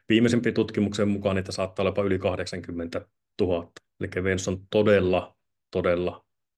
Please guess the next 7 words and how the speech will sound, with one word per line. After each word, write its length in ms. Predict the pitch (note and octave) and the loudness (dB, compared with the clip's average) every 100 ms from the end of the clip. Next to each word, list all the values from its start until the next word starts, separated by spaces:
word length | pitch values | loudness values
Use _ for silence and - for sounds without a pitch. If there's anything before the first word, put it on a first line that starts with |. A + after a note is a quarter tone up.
| - | -2
vähintäänkin 400 | G2+ G2 F#2+ F#2+ | 0 0 0 2
ollut 340 | G2+ G2 - | 2 2 -2
vulkaanista 500 | F#2+ F2 - F#2 G#2 | -6 -6 -6 -8 -8
aktiivinen 480 | F2+ - G2 F#2 F2 | -10 -10 -10 -10 -10
planeetta. 400 | - F2+ F2 _ _ _ _ _ _ _ _ - - - - - - _ _ _ _ _ _ _ _ _ - | -10 -10 -12 _ _ _ _ _ _ _ _ -20 -20 -20 -20 -20 -20 _ _ _ _ _ _ _ _ _ 2
Mutta 220 | F#3+ E3+ | 4 4
sitten, 460 | A3+ A3 E3+ C#3+ | 2 2 2 0